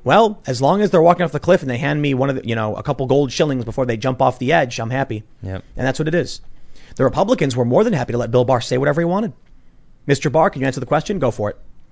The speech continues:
Speaker 1: Because they knew that Bill Barr was going to s-, just lay it out and they had nothing to fear.
Speaker 2: Yep.
Speaker 1: So, look, man, when you hear from these people that,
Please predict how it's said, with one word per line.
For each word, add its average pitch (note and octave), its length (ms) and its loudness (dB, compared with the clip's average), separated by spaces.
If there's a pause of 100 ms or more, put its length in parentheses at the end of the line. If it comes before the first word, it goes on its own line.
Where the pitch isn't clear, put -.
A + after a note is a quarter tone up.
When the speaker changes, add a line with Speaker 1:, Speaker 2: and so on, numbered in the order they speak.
(160)
Speaker 1:
Because C3+ 300 0
they C#3+ 160 2
knew C#3 460 2 (180)
that G#2+ 180 -4
Bill C#3 200 4
Barr C3+ 240 4
was B2+ 160 2
going A#2+ 300 0
to B2+ 120 -6
s-, - 160 -8 (100)
just - 200 -4 (560)
lay B2 220 0
it C3 80 2
out C3 300 0 (720)
and A#2+ 360 0 (280)
they A#2 360 -2
had C3 80 0
nothing C3+ 200 -2
to D#3 60 0
fear. - 380 -4 (640)
Speaker 2:
Yep. G#2 200 -6 (280)
Speaker 1:
So, D#3+ 340 6
look, E3+ 180 2
man, A2+ 280 -2 (1400)
when E3 180 4
you A3 100 4
hear C4 180 4
from G3 180 2
these D#3+ 160 2
people B2+ 440 2
that, A2 560 0